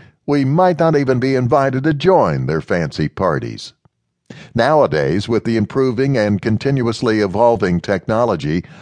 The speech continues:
modernization and cheap costs of products in the market, modern society has less people willing to learn the trade simply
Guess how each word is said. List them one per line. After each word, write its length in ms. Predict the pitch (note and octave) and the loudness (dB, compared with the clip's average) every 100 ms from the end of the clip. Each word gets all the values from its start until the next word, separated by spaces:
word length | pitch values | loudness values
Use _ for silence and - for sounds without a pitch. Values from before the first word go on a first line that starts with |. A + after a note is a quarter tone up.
| - | -6
modernization 920 | G2+ C#3+ D#3+ D3 B2 A2+ B2+ B2 C#3+ C#3+ | 0 2 2 0 0 2 2 0 -2 -2
and 220 | C3 - | -2 -4
cheap 360 | - D#3 - - | -2 -2 -4 -2
costs 440 | G#2+ F2+ D#2+ - | 2 2 0 -4
of 140 | F2+ - | -8 -2
products 540 | D#3 C#3+ F2+ D2 - | 2 2 2 -4 -4
in 120 | D#2+ | -4
the 60 | C#2+ | -2
market, 480 | C#2+ C#2+ C#2+ A2 - - - - | -2 -2 -2 -6 -6 -20 -20 -6
modern 400 | F2+ B2+ F3 B2+ | 0 2 2 0
society 800 | - G#2 - C#3+ C#3+ A2+ - G2+ | -2 -2 0 0 2 0 0 -2
has 320 | G2+ A2+ G#2 G#2 | 0 0 -2 0
less 320 | C#3 F3 - | 0 0 -4
people 480 | F2 C#2 F#2 A#2 - _ | -4 -2 -2 -4 -6 _
willing 400 | G#2 A2+ A2+ B2 | 0 0 2 0
to 140 | A#2+ C3+ | 0 0
learn 340 | G#2+ G#2 G#2+ | 2 2 0
the 80 | A2 | 0
trade 460 | - F#2+ F#2+ G2 F2+ | -2 0 0 -2 -2
simply 520 | B2+ D3+ - D#2+ | 0 0 -2 -2